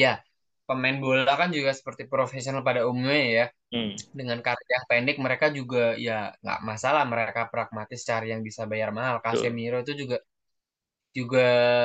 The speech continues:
Speaker 1: apa itu katanya ya memang pindah karena apalagi kalau uang gitu kan, karena gajinya
Speaker 2: <laughs>
Speaker 1: itu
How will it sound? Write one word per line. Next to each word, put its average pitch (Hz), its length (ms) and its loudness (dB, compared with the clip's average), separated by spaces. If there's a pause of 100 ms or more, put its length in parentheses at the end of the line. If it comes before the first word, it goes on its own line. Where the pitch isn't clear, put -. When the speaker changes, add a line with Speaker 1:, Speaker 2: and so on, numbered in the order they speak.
(240)
Speaker 1:
apa 113 180 -12
itu 151 100 -10 (100)
katanya 127 280 0 (360)
ya 147 60 8 (140)
memang 151 340 4
pindah 123 340 -2 (120)
karena 110 280 -6 (320)
apalagi 147 300 0 (100)
kalau 107 220 0 (120)
uang 123 380 2 (160)
gitu 117 220 -10
kan, 110 180 -4
karena 117 160 -2 (100)
gajinya 120 520 -2
Speaker 2:
<laughs> 127 60 -6
Speaker 1:
itu 165 120 -10